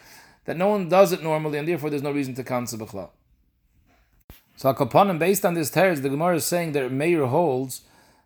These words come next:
that we weren't koines shogeg ato mezid b'isura deraisa, 'cause isura deraisa is chamer be'ina inshi, it's not shchiach, someone is gonna be over, it doesn't need a chizik, and we weren't koines shogeg ato mezid.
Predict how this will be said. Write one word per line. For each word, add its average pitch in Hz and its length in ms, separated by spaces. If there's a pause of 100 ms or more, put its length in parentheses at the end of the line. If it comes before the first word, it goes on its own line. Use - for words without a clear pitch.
that 127 400
we 127 160
weren't 160 360
koines 170 340
shogeg 156 340
ato 143 220
mezid 143 580
b'isura 127 400
deraisa, 120 640
'cause 113 160
isura 214 300
deraisa 175 420
is 139 160
chamer 165 320
be'ina 156 260
inshi, 170 300
it's 135 100
not 143 200
shchiach, 180 260
someone 156 240
is 147 80
gonna 151 140
be 160 100
over, 180 280
it 139 60
doesn't 156 220
need 165 140
a 165 80
chizik, 180 400
and 160 100
we 160 80
weren't 165 160
koines 160 220
shogeg 139 340
ato 123 220
mezid. 113 320